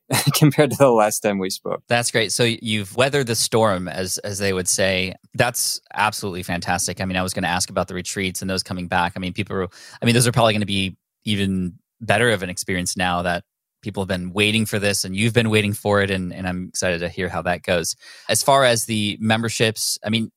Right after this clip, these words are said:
Speaker 2: it's interesting. I have a number of students who are in the travel industry,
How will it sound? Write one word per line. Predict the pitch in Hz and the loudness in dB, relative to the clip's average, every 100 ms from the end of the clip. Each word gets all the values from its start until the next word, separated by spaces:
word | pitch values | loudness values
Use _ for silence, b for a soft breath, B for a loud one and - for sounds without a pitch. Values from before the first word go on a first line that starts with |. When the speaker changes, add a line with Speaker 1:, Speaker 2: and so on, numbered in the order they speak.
| - | -2
Speaker 2:
it's | 143 185 | 0 0
interesting. | 165 143 104 | 0 0 0
I | 85 117 | 0 0
have | 127 120 | 0 0
a | |
number | 110 107 104 | 0 0 0
of | |
students | - - 104 101 | -2 -4 -4 -4
who | - - 98 92 | -6 -6 -4 0
are | 98 95 | 0 0
in | 107 120 | 0 -2
the | |
travel | 123 107 90 85 | 0 -2 -2 -4
industry, | 85 80 - 85 95 | -6 -6 -6 -8 -10